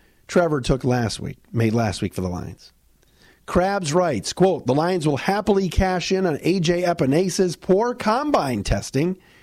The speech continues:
He's a great fit in Matt Patricia's Patriots-style defense," end quote. A J Epinesa. Twenty-two plus sacks the last two years.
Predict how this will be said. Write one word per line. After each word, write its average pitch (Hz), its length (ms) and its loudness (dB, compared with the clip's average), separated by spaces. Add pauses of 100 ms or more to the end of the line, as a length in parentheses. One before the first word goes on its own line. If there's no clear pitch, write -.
(120)
He's 117 180 0
a 113 80 -2
great 160 360 -2
fit 220 340 -2
in 127 220 0
Matt 156 260 0
Patricia's 147 640 -2 (560)
Patriots-style 165 1040 0
defense," - 720 -6 (320)
end 120 260 2
quote. - 320 -6 (120)
A 156 180 0
J 156 460 0
Epinesa. 131 760 -2 (1400)
Twenty-two 175 600 0
plus 165 320 0
sacks 156 480 -2
the 135 80 -4
last 123 360 0
two 104 140 -4
years. 220 540 -2